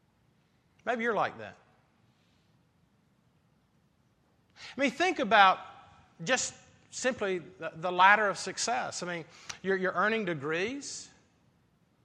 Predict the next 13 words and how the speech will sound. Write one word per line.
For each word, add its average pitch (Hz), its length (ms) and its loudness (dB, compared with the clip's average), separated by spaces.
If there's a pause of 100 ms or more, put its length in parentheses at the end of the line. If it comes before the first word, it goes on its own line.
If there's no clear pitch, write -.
(800)
Uh, 147 380 4 (100)
you, 160 220 -8
you're, 175 180 -4
you're 170 220 -4
earning 185 280 0
papers, 240 600 -2
you're 165 140 -2
earning 165 320 -2
money, 214 440 0
you're 151 220 -6
earning, 190 380 -2 (280)
uh, 143 80 -6
recognition. 233 1040 0